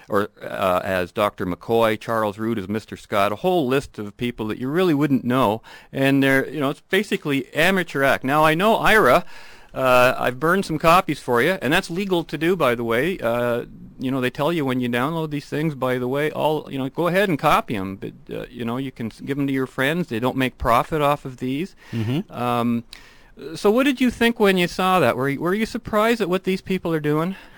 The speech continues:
Speaker 2: I was very surprised. Uh, looking at the production and, uh, the way the lighting, the camera work, everything was done, this would have easily seen the air probably about forty, thirty years ago.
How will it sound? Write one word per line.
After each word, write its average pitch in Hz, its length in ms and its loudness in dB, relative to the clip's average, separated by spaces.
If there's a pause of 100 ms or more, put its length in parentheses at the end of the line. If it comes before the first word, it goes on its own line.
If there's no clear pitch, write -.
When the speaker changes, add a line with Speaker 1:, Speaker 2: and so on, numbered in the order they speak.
(140)
Speaker 2:
I 156 140 0
was 214 200 2
very 113 260 2
surprised. 92 600 0
Uh, 113 440 0
looking 156 400 0
at 135 180 -2
the 139 100 2
production 123 600 0
and, 110 500 0
uh, 104 180 2 (280)
the 123 100 2
way 135 140 6
the 131 120 2
lighting, 123 440 4
the 117 80 0
camera 123 380 0
work, 123 340 2
everything 123 420 -2
was 107 160 0
done, 107 340 0 (300)
this 151 220 2
would 226 100 2
have 226 120 -4
easily 123 420 0
seen 123 320 0
the 113 120 -2
air 107 300 2
probably 110 220 0
about 107 200 0
forty, 113 460 0
thirty 110 320 0
years 110 400 0
ago. 85 480 -4